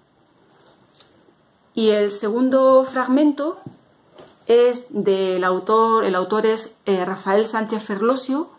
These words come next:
y su libro se llama "Vendrán más años y nos harán más ciegos". Y he seleccionado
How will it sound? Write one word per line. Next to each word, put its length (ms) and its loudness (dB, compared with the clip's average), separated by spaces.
y 100 -6
su 180 -2
libro 880 2
se 200 -4
llama 440 0
"Vendrán 640 0
más 240 -2
años 540 -2
y 100 -2
nos 240 -2
harán 400 0
más 400 -2
ciegos". 460 -6
Y 120 0
he 80 2
seleccionado 920 -4